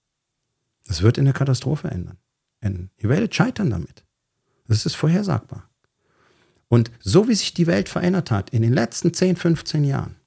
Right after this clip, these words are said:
ganz besonders auch durch Social Media, ganz besonders durch das Bewusstsein auch in den jüngeren Generationen, gerade Generation Z und folgende, werdet ihr nicht mehr in der Lage sein,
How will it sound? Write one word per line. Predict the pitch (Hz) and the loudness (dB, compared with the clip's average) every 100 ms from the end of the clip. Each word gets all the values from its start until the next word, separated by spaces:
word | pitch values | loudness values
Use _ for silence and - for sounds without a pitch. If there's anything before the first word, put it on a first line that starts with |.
| _ _ - - _ _ _ _ _ _ - 104 | _ _ -20 -20 _ _ _ _ _ _ -4 0
ganz | 170 214 | 2 4
besonders | 175 156 185 151 | 4 6 6 6
auch | 135 160 | 4 0
durch | 135 131 | 0 -2
Social | - 123 110 | 0 -2 0
Media, | 117 101 | 0 0
ganz | 98 131 175 | 0 0 2
besonders | 156 165 160 - | 4 4 4 2
durch | 139 | -2
das | - 120 | -2 0
Bewusstsein | 110 113 170 - - 110 - | 2 4 2 0 -2 -2 -2
auch | 107 110 | -2 0
in | 110 | 0
den | 107 104 | 2 2
jüngeren | 113 113 104 101 | 2 0 0 -2
Generationen, | 101 98 101 - 107 101 87 104 | -2 -2 -2 -4 -4 -4 -6 -4
gerade | 113 135 | -2 0
Generation | 113 113 107 104 107 107 | 0 0 0 -2 -2 -2
Z | - 131 | -2 -2
und | - 95 | -4 -4
folgende, | 110 107 95 - - _ _ _ _ _ _ _ _ _ _ _ _ _ _ _ | -4 -4 -6 -10 -18 _ _ _ _ _ _ _ _ _ _ _ _ _ _ _
werdet | 85 127 160 - | 0 4 4 4
ihr | 139 | 4
nicht | 143 156 - | 6 4 2
mehr | 160 143 | 0 2
in | 139 | 4
der | 123 | 4
Lage | 110 117 139 131 | 4 2 2 2
sein, | 98 95 101 151 | 2 0 0 -2